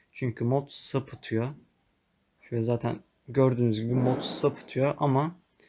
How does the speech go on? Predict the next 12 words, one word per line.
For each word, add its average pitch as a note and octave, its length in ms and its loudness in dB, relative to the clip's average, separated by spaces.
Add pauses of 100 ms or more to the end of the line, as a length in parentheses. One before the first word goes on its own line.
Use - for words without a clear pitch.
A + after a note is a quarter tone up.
(300)
bir A2+ 40 -2
şey - 180 0
patladı A#2 380 0
galiba. G#2+ 540 -4 (680)
Neyse. A#2 360 -2 (760)
Ama, D3 420 6
e, C3 520 2
diğer D3 180 6
arabayı B2 400 2
satarsak B2 720 0
bu A#2 60 -12
şekilde A#2+ 760 -2